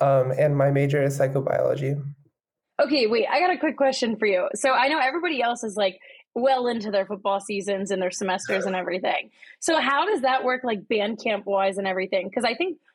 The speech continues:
Speaker 2: most people here probably had band camp within the first, like, couple weeks of August, right? I'm thinking that.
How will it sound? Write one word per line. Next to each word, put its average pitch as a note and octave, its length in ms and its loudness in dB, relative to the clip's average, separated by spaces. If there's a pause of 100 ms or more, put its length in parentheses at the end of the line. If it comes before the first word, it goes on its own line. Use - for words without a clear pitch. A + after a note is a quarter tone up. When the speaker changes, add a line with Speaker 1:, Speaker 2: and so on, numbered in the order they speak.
Speaker 2:
most B3 260 0
people C#4+ 220 -2
here A#3+ 160 0
probably A3 240 0
had G3+ 160 0
band G3 320 0
camp G3 300 0
within G#3+ 200 -2
the G3 100 0
first, G3 280 0
like, F#3+ 160 0
couple G3+ 200 0
weeks F#3 200 -2
of F#3 80 -2
August, G3 800 -2
right? G3+ 320 0 (580)
I'm G#3 140 0
thinking G3+ 280 -2
that. G3+ 180 -2